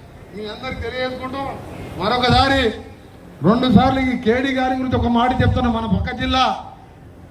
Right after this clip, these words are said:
ఖమ్మంకి వచ్చిండు, మా నామా నాగేశ్వరరావు గెలిపేది కేంద్రంలో మంత్రి అవుతున్నాడు.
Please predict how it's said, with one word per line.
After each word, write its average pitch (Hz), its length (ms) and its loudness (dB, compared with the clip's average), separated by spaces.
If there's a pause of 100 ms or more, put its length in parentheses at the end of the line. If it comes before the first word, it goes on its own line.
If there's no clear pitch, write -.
(560)
ఖమ్మంకి 262 360 2
వచ్చిండు, 269 560 -2 (580)
మా 208 160 2
నామా 226 420 2
నాగేశ్వరరావు 277 580 0
గెలిపేది 285 760 2 (420)
కేంద్రంలో 294 560 2
మంత్రి 262 320 -2
అవుతున్నాడు. 254 560 0